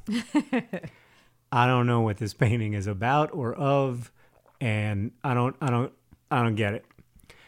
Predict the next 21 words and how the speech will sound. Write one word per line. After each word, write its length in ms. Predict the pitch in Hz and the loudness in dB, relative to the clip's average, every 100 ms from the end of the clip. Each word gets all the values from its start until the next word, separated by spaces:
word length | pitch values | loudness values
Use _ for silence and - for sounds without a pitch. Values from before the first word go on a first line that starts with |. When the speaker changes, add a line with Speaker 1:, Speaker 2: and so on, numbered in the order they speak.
| _ | _
Speaker 2:
And 80 | 127 | -2
the 80 | 127 | 2
artist's 260 | 139 147 151 | 4 4 2
name 260 | 135 123 | 2 2
is 420 | 117 110 104 - - - _ 220 | 2 0 -4 -8 -14 -20 _ -6
Speaker 1:
Miyoko 560 | 208 185 180 208 185 | -4 -4 -6 -6 -8
Ito. 380 | 175 170 - 180 | -8 -12 -12 -6
Speaker 2:
Miyoko 460 | 139 120 131 156 147 | 0 2 4 2 2
Ito. 520 | 117 - 110 98 98 - - - - _ _ _ _ _ _ _ _ - | 2 0 -2 -2 -4 -8 -20 -20 -20 _ _ _ _ _ _ _ _ -2
And 260 | 156 151 | 2 4
it's 140 | 143 - | 4 0
a 60 | |
painting, 760 | 127 - 196 226 143 117 143 185 - - | -6 -4 -2 -2 0 0 0 -4 -8 -10
it's 140 | 139 | -6
an 60 | 139 | -2
abstract 560 | 151 180 - 147 - - | 0 0 -2 -2 -4 -6
painting 500 | 113 101 113 135 170 - _ _ _ | -4 -4 -4 -4 -6 -12 _ _ _
of 400 | 151 120 113 104 | -4 -2 -2 -6
geometric 640 | 117 120 151 160 151 - 151 | -8 -2 0 0 -2 -4 -6
forms 520 | - 120 117 123 117 | -4 -2 0 0 -2
that 180 | - - | -2 -4